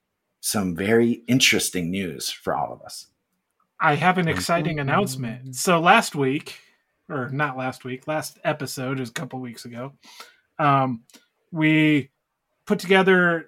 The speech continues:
Speaker 2: some promo giveaway stuff and had people sign up on a Google form. And we had, uh, thirteen people sign up for this. So with,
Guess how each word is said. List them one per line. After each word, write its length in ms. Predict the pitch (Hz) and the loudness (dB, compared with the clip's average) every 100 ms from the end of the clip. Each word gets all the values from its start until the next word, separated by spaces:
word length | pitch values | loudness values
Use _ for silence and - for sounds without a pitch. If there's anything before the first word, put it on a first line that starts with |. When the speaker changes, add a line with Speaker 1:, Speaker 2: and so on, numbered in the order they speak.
| 156 | -12
Speaker 2:
some 600 | - 175 156 143 135 123 | -6 -2 0 0 -2 -4
promo 540 | - 202 214 202 165 | -2 2 4 6 4
giveaway 760 | 139 151 139 135 131 123 120 110 - _ | 2 -2 -2 0 0 -2 -6 -10 -18 _
stuff 680 | - - - 139 131 - - _ _ _ _ _ | -14 -10 -2 0 0 -6 -20 _ _ _ _ _
and 200 | 165 135 | -6 -6
had 280 | 123 151 151 | -2 -2 -2
people 400 | 139 147 151 143 | -4 -4 -2 -2
sign 380 | 135 - 147 147 | -4 -4 -6 -4
up 240 | 151 156 - _ | -6 -8 -16 _
on 420 | 143 135 135 131 131 | -10 -8 -8 -8 -10
a 380 | 131 127 127 | -10 -10 -10
Google 260 | 127 147 156 | -10 -10 -10
form. 480 | 151 160 165 175 180 _ _ _ _ | -10 -10 -8 -6 -8 _ _ _ _
And 260 | - 156 147 | -2 0 0
we 160 | 160 147 | 0 -2
had, 420 | 160 151 147 139 | -2 -2 -2 -4
uh, 380 | - 151 147 147 | -6 -6 -4 -4
thirteen 360 | 196 202 214 | -4 -2 -4
people 240 | 196 196 185 | -2 -2 -4
sign 260 | - 175 | -4 -4
up 180 | 175 185 | -4 -6
for 120 | - | -6
this. 240 | 120 113 - | -6 -6 -12
So 580 | - - 143 135 131 123 _ _ _ _ _ | -12 -4 -2 -2 -2 -8 _ _ _ _ _
with, 460 | - 147 185 190 - | -10 -2 0 -2 -8